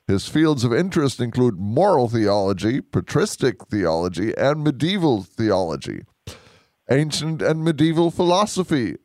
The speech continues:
and faith and culture theology and science. And we're gonna talk to him about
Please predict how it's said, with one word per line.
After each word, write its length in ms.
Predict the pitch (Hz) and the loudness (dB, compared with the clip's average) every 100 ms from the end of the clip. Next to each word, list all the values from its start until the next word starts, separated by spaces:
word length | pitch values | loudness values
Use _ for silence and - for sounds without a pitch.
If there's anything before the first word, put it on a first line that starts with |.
| - | -2
and 220 | 117 117 | -2 0
faith 300 | 117 127 - | 0 0 0
and 240 | 117 123 | -2 -2
culture 420 | 160 127 - 131 | 0 0 0 0
theology 680 | 120 120 107 143 156 135 143 | 0 0 2 4 2 0 0
and 200 | 139 135 | -2 -2
science. 840 | - 135 143 110 80 71 85 - - - - - 135 | -2 2 2 2 -2 -8 -10 -12 -14 -16 -16 -14 -4
And 220 | - 101 | -4 0
we're 100 | 117 | 0
gonna 220 | 113 120 | 2 0
talk 320 | 120 135 135 - | 2 2 0 0
to 100 | 117 | 0
him 160 | 139 | 2
about 400 | 139 117 135 120 | 0 2 2 0